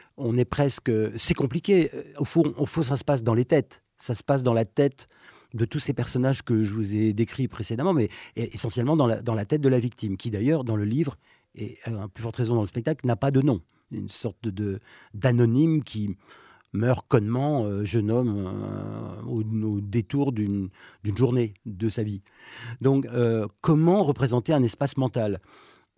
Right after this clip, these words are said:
On ne peut pas représenter un espace mental au théâtre, parce qu'au théâtre, il n'y a rien de mental. Tout est concret. À partir du moment où on met une chaise sur un,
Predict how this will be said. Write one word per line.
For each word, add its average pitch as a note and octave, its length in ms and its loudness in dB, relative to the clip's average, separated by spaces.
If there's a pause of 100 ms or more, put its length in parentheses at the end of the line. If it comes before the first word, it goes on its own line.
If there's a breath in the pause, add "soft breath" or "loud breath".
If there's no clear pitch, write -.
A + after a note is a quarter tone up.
(140)
On B2+ 40 -4
ne G#2 40 -2
peut C3 100 2
pas E3+ 100 4
représenter B2+ 480 0
un B2 100 2
espace A#2 300 -2
mental A#2 300 0
au A2+ 60 2
théâtre, A#2+ 280 0
parce - 140 -4
qu'au A#2+ 100 -2
théâtre, C3 380 0
il A2 40 -6
n'y A2 40 0
a B2 40 0
rien B2 160 2
de A#2 60 2
mental. A#2 460 0 (100)
Tout D3 180 0
est C#3+ 40 2
concret. G#2+ 440 -4 (200 soft breath)
À G#2+ 100 -6
partir B2 240 -2
du C3+ 60 0
moment B2+ 180 2
où B2 40 4
on - 20 4
met A2 240 0
une A2+ 160 0
chaise E3 340 2
sur G#2+ 260 -6
un, G#2 280 -4